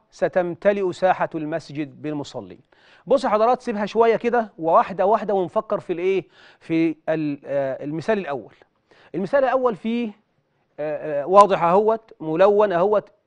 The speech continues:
آه، فعل يرفع. الفعل يرفعه دي يا حضرات، خليك معانا برضو ونسيبه على الشاشة شوية. يرفع ده يا حضرات، إيه الحدث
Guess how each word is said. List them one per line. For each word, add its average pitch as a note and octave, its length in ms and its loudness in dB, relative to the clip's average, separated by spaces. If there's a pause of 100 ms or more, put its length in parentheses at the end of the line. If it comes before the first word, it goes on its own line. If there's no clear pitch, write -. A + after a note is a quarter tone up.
(280)
آه، C#3+ 280 -4
فعل G3+ 380 -2 (480)
يرفع. E3+ 680 2 (1160)
الفعل D#4+ 360 0
يرفعه C4 380 6
دي G#3 80 0
يا G#3 60 6
حضرات، D3+ 560 -6
خليك G3+ 320 -8
معانا G3+ 240 0
برضو A3+ 280 0
ونسيبه G#3+ 300 -2
على F3+ 60 4
الشاشة F#3+ 280 -8
شوية. - 360 -14 (520)
يرفع A3+ 500 4
ده G3+ 100 2
يا F#3 60 2
حضرات، B2+ 580 -8 (420)
إيه D4 280 0
الحدث A3 520 0